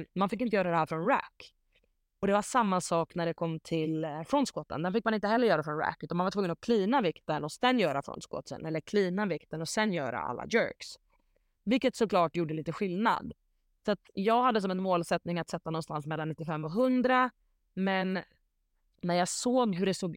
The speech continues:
ut i upplägget så visste jag för det första att jag skulle ha väldigt lite tid,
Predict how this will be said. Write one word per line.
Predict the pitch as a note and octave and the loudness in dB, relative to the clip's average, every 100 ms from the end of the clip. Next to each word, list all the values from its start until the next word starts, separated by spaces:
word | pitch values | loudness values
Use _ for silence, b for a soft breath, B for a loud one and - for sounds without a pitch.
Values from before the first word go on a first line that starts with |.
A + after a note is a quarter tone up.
| - | 0
ut | C#4 G3 E3+ E3 | 0 2 -2 -4
i | |
upplägget | F#3+ F3 - A3+ A#3+ F3 D#3+ - | -4 -6 -2 2 2 0 -4 -4
så | - F#3+ F3 E3 _ _ | -4 0 2 0 _ _
visste | G3+ - F3 | -2 0 -2
jag | |
för | - | 0
det | A3 | 0
första | B3+ C4+ | 2 2
att | A#3+ | 0
jag | B3+ | 0
skulle | G#3 G3 | 0 0
ha | |
väldigt | F#3+ F#3 F3 | 0 -2 -2
lite | D#3+ E3 | -6 -6
tid, | - F3 B3 | -2 -2 -2